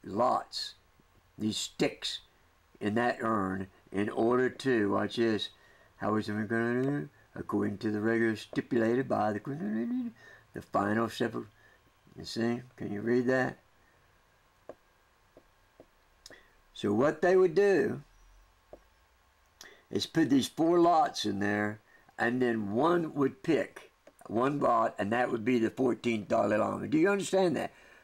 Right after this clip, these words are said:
They don't know which four boys is the fourteenth Dalai Lama, the reincarnated thirteenth, uh,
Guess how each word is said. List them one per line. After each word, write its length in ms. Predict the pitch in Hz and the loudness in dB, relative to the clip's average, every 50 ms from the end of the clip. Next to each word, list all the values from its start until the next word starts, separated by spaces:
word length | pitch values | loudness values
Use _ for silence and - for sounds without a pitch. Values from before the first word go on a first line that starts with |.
| _ | _
They 140 | - 135 160 | 0 0 2
don't 160 | 196 196 196 | 4 4 4
know 100 | 196 196 | 4 4
which 280 | 185 165 190 208 202 - | 4 4 4 2 2 0
four 280 | - - 196 202 208 196 | -2 2 4 4 4 4
boys 560 | 180 196 226 202 160 127 117 120 120 113 120 | 4 4 4 4 4 4 4 2 0 0 -2
is 140 | 123 113 113 | -4 -2 -2
the 80 | 117 | -4
fourteenth 680 | - - 170 160 147 - - 160 156 151 143 123 104 | -2 0 0 0 0 0 0 0 0 2 0 -2 0
Dalai 280 | - 135 143 143 147 147 | 0 2 2 4 4 4
Lama, 340 | 147 135 117 110 107 110 113 | 2 2 2 0 -2 0 -2
the 100 | 113 110 | -2 0
reincarnated 880 | 107 127 135 139 127 - 135 135 131 139 135 131 139 139 147 139 - | 2 2 0 0 0 0 0 0 0 2 2 2 2 2 0 -2 0
thirteenth, 640 | - 151 151 151 143 - 139 131 117 110 110 - - _ _ - - - - - _ - - | 0 0 0 0 0 0 0 0 0 0 -2 -4 -8 _ _ -20 -20 -20 -20 -20 _ -10 -4
uh, 160 | - 107 110 | -2 -2 0